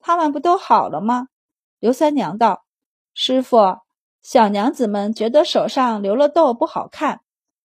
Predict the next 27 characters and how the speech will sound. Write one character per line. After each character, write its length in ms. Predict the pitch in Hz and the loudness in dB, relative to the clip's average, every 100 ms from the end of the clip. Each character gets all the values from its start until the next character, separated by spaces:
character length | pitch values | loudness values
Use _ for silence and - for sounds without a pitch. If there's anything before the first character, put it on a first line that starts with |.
| _ | _
这 100 | - | 0
八 240 | 277 277 269 | 2 2 0
个 140 | 247 | -2
小 180 | 202 135 | -4 -4
姑 200 | 226 233 | -6 -4
娘 300 | 220 165 208 | -4 -6 -10
好 280 | - 180 190 | -2 0 0
得 100 | 196 | -2
最 240 | 311 262 | 0 0
快。” 360 | 220 214 160 - _ _ _ _ | 0 -2 -2 -8 _ _ _ _
现 280 | - 294 | 0 2
在 340 | 262 262 220 - | 4 2 2 -4
天 200 | - 311 | -2 0
花 280 | 311 302 302 | 2 2 2
已 80 | 214 | -2
经 180 | 196 220 | -4 -6
结 220 | 247 269 | -4 -2
痂 280 | 247 240 254 | -2 -2 -2
落 220 | 294 214 | 0 0
下， 300 | - 185 - _ _ _ _ | 0 -4 -6 _ _ _ _
手 260 | - 226 208 | 0 4 4
臂 200 | 294 269 | 2 0
上 320 | 254 220 202 | 2 0 -2
只 100 | 262 | 0
有 160 | 269 | 0
痘 260 | 196 277 233 | 2 2 2
印 280 | 214 226 | 0 -6